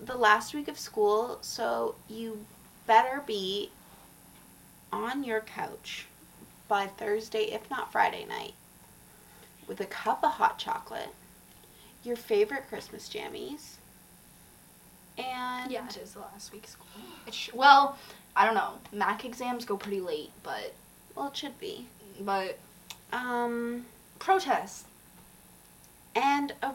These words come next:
Speaker 1: really good movie, and you just, like, feel so festive,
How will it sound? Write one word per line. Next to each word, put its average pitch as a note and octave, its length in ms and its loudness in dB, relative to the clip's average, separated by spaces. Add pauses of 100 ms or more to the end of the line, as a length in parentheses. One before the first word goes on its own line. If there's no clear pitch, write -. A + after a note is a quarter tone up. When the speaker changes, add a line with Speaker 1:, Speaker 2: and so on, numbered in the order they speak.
Speaker 1:
really C4 220 -4
good D4+ 240 -4
movie, C4+ 720 -6 (140)
and A#3+ 240 -4
you A#3+ 140 -8
just, A#3+ 240 -10
like, A#3+ 260 -8 (1160)
feel C#4 540 0
so A3 280 -6
festive, - 640 -4